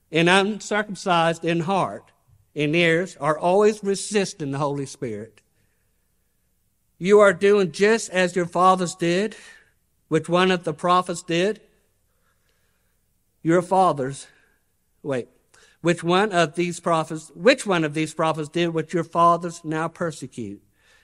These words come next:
They killed those who had previously announced the coming of the righteous one,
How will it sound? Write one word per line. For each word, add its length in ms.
They 200
killed 400
those 280
who 120
had 280
previously 540
announced 480
the 80
coming 380
of 120
the 100
righteous 500
one, 360